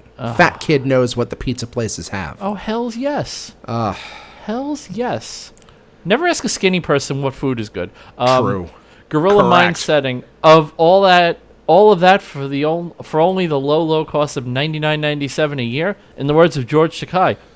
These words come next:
Speaker 1: "Oh my."
Speaker 2: Which, by the way, Vin, if I can just interrupt here,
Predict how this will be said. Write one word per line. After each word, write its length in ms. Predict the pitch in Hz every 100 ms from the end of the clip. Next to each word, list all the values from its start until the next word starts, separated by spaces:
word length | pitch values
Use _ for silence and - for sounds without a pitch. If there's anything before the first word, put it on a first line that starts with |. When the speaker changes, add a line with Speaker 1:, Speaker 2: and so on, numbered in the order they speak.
| 98
Speaker 1:
"Oh 260 | 110 156
my." 800 | 156 98 90 98 123 98 85 80 - _ - - -
Speaker 2:
Which, 180 | 180 -
by 120 | 247
the 60 | 214
way, 120 | 202
Vin, 180 | 143 135
if 120 | 110
I 100 | 143
can 160 | 143 107
just 300 | 98 - - -
interrupt 460 | 127 101 127 135
here, 260 | - -